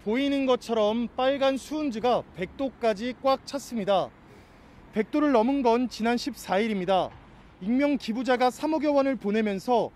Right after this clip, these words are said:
온도가 백십이 도로 훌쩍 뛴 건데요. 이십이 년 연속 백 도 달성입니다.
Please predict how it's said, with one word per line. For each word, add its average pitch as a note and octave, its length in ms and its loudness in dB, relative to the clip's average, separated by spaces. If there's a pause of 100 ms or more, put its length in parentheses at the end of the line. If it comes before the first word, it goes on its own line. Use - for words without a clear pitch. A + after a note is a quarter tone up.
(200)
온도가 A#3 520 2
백십이 G3+ 680 -4
도로 B3+ 260 -2
훌쩍 C#4+ 420 -4
뛴 D4 200 -4
건데요. G#3+ 480 0 (480)
이십이 G#3+ 460 -2
년 C4+ 200 2
연속 G#3 460 -2
백 - 180 -10
도 C#4+ 80 -4
달성입니다. F3+ 720 0